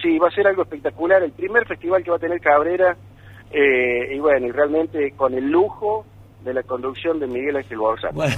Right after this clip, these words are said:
Speaker 2: <laughs> bueno, me estás dando mucho bombo. Yo te llamé nada más que para que nos informaras del accidente.
Speaker 1: Mira,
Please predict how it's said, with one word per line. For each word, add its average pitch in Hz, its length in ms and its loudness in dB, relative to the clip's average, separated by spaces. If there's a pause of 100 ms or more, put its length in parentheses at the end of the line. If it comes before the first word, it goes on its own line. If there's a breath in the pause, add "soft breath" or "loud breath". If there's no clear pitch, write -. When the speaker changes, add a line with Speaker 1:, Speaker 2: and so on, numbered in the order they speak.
Speaker 2:
<laughs> 160 160 -2
bueno, 147 360 0 (220 loud breath)
me 147 100 0
estás 220 220 0
dando 196 260 4
mucho 165 280 0
bombo. 196 300 4
Yo 208 160 0
te 160 100 -8
llamé 190 260 2
nada 175 220 4
más 190 140 0
que 156 100 -8
para - 260 -4
que 113 140 -2 (240 loud breath)
nos 156 180 4
informaras 156 560 4
del 147 160 -2
accidente. 120 600 0
Speaker 1:
Mira, - 100 -12